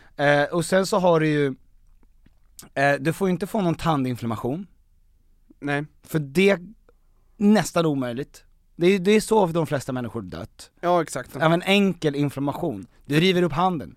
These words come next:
Speaker 1: det blir infekterat.
Speaker 2: Du kan ju inte, du kan ju inte heller mixa, eh, och göra juice av mat, så att det,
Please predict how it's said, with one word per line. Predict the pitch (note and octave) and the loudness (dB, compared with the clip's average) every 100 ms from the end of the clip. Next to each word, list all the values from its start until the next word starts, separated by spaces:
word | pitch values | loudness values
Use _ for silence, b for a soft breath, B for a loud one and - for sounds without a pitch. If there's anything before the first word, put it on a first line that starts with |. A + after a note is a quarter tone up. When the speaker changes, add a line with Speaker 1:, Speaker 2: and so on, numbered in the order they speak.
| _ | _
Speaker 1:
det | C3+ | -4
blir | |
infekterat. | C#3+ C#3 - E3 B2 - - | -2 -4 -2 0 0 -6 -14
Speaker 2:
Du | D3 D#3+ | -6 0
kan | F#3 | 2
ju | F#3 | 0
inte, | E3 F3+ F3+ | 0 0 0
du | E3 D#3+ | -2 -2
kan | |
ju | F#3 | -2
inte | F#3+ | 0
heller | F3 E3+ | 0 0
mixa, | F3 F#3 - - - - G3 F#3 E3 D3+ - | -2 -6 -8 -16 -12 -6 -2 2 2 0 -4
eh, | D3+ D3 | -4 -2
och | C#3+ | -2
göra | D3+ D3 C#3+ | 0 0 0
juice | C#3+ E3+ D#3 C3+ - - - | 0 0 0 -4 -8 -16 -6
av | D3 C3 B2+ B2 B2 | -4 -2 -2 -6 -4
mat, | C#3 C3+ A2 - | -2 -2 -4 -8
så | - A#2+ | -14 -12
att | |
det, | - | -12